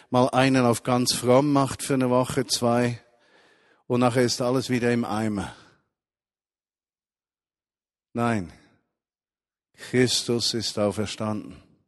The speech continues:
Die Möglichkeiten Gottes haben sich mit den Unmöglichkeiten der Menschen getroffen,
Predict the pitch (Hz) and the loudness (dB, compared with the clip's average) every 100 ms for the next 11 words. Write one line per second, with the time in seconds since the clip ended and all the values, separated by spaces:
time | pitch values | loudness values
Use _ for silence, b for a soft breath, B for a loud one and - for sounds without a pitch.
0 | _ _ _ _ _ _ _ _ _ _ | _ _ _ _ _ _ _ _ _ _
1 | _ _ _ _ _ _ _ _ _ _ | _ _ _ _ _ _ _ _ _ _
2 | _ _ _ _ _ _ _ _ _ _ | _ _ _ _ _ _ _ _ _ _
3 | _ _ _ _ _ _ _ _ _ - | _ _ _ _ _ _ _ _ _ -8
4 | 110 120 135 131 - - 131 135 135 123 | 4 8 8 6 -2 0 2 2 -2 2
5 | 123 - 127 123 120 120 110 120 127 117 | 2 2 -4 2 2 2 -4 -4 -4 -2
6 | 120 117 135 123 120 120 120 123 - 120 | -2 -2 0 2 2 2 0 -4 -4 0
7 | 113 117 117 110 110 110 113 - 110 104 | 0 -2 -6 -4 -2 -4 -4 -6 -4 -4
8 | - 107 107 - 101 | -2 0 2 -2 -10